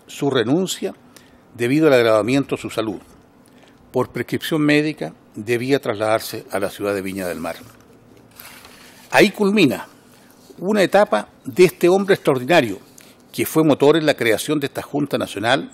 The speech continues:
de Bomberos de Chile. Si consideramos las reuniones desde la primera fecha a la actual,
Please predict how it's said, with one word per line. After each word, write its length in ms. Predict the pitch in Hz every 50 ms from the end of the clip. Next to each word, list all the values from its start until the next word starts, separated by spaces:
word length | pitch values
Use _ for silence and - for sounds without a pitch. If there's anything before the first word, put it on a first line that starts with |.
| -
de 80 | - 110
Bomberos 360 | 104 104 104 101 117 110 92
de 80 | 101 -
Chile. 300 | - - 101 87 - - - - - - - - - - - - - - - - _ - - - -
Si 200 | - - - 160
consideramos 640 | - - 170 160 143 - 170 156 151 180 214 226 233
las 140 | 208 185 156
reuniones 520 | 151 156 143 135 151 175 190 175 147 123
desde 220 | 117 117 110 113 113
la 100 | 113 104
primera 320 | - 113 117 160 170 151
fecha 480 | - - 175 147 - - - 95 - - - _ _ - - _ -
a 120 | - 104
la 100 | 104 -
actual, 420 | - - - 143 156 185 208 -